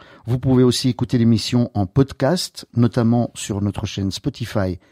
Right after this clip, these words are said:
Imo Lounge, ou la voir sur YouTube en cherchant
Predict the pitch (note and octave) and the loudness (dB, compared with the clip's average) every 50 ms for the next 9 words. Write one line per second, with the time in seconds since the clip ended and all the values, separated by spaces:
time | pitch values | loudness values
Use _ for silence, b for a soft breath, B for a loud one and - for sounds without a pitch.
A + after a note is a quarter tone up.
0 | b b b b D#3+ D#3+ D#3 A#2+ G#2+ G2+ F2+ F#2 G#2 B2 C3 - b b b b | b b b b 0 2 2 4 2 2 0 0 0 -2 -2 -4 b b b b
1 | b b b b - A#3+ A#3 F3 B2+ A#2 B2 B2+ C3+ D3+ D#3+ - - - - C3+ | b b b b 2 4 4 6 4 4 4 4 4 2 0 -6 -10 -8 -4 -2
2 | C3 C3+ C#3 C3+ C3 - _ _ - A#2 G2+ A2+ D3+ D3+ - - - A#2 A#2 A#2+ | -2 0 -2 -2 -4 -10 _ _ -10 -4 -2 -2 -2 -2 -4 -4 -2 -2 0 0
3 | B2+ C3+ D3 b b b b b b b b b _ - A2 A2 G#2+ G2+ G2+ G#2 | -2 -4 -6 b b b b b b b b b _ -4 -2 0 0 0 0 0
4 | G2+ G2 G2+ G2+ - - F3 - A#2 - - - B2 B2+ - - | 0 0 -2 -4 -2 -4 -2 -2 -2 -4 -2 -2 -2 -2 -2 -6